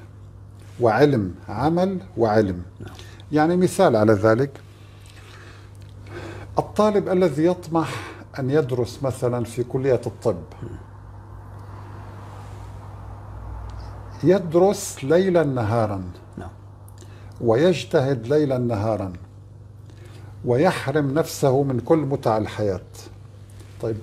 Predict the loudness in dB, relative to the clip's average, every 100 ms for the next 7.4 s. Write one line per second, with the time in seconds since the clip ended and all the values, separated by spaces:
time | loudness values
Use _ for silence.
0 | -8 2 4 6 6 6 0 -2 -6 -16
1 | -20 -20 -20 -20 -20 -6 4 6 6 4
2 | 4 4 4 2 4 2 4 0 0 2
3 | 2 2 0 0 0 2 2 2 -2 -2
4 | -2 0 0 -2 -6 -14 -20 -20 -20 -20
5 | -20 -18 -18 -16 -4 2 4 6 6 6
6 | 6 4 6 4 2 0 0 -4 0 -2
7 | 0 -2 -2 -6